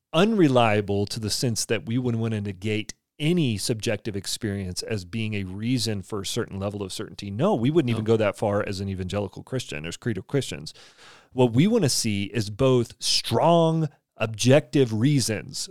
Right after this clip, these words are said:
Speaker 1: for believing in faith. We, we refer to this often as re-, a reasonable faith, right? We wanna see, uh, the good objective reasons, but then we also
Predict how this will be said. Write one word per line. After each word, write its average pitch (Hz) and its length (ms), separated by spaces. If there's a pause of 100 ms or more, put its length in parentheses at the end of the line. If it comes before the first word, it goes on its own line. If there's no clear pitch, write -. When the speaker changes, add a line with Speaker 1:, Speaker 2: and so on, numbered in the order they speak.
Speaker 1:
for 123 160
believing 117 380
in 104 120
faith. - 320
We, 120 180
we 113 180
refer 117 300
to 110 60
this 104 200
often 101 300
as 87 160
re-, 104 240
a 110 80
reasonable 110 640
faith, - 400 (420)
right? 110 220
We 113 120
wanna 123 180
see, 117 320
uh, 113 120 (180)
the 107 120
good 131 400
objective 107 600
reasons, 95 520
but 110 140
then 120 100
we 110 120
also 123 580